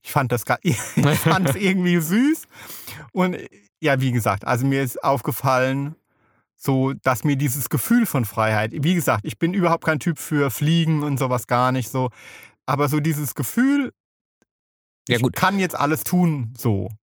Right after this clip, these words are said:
Speaker 2: Aber die Phoebe
Speaker 1: Irgendwie
Speaker 2: kann ja
Speaker 1: fehlt.
Speaker 2: fliegen,
Speaker 1: Ja.
Speaker 2: aber du kannst ja laufen, dann
Speaker 1: Ja.
Speaker 2: beispielsweise.
Speaker 1: Ja, so.
Speaker 2: Aber
Speaker 1: Naja.
Speaker 2: es macht ja jetzt zurzeit auch, gut, gut, laufen gehst du ja viel, aber halt immer nur deine altbekannte Strecke und nicht irgendwie von,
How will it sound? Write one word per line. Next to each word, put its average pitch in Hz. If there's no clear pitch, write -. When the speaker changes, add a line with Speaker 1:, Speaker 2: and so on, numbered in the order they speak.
Speaker 2:
Aber 117
die 101
Phoebe 117
Speaker 1:
Irgendwie 170
Speaker 2:
kann 135
ja 98
Speaker 1:
fehlt. 113
Speaker 2:
fliegen, 180
Speaker 1:
Ja. -
Speaker 2:
aber 104
du 101
kannst 120
ja 247
laufen, 131
dann 87
Speaker 1:
Ja. 73
Speaker 2:
beispielsweise. 76
Speaker 1:
Ja, 82
so. -
Speaker 2:
Aber 131
Speaker 1:
Naja. 110
Speaker 2:
es 92
macht 113
ja 104
jetzt 98
zurzeit 95
auch, 110
gut, 107
gut, 113
laufen 113
gehst 117
du -
ja 95
viel, 208
aber 156
halt 151
immer 151
nur 139
deine 123
altbekannte 117
Strecke 131
und 113
nicht 120
irgendwie 110
von, 101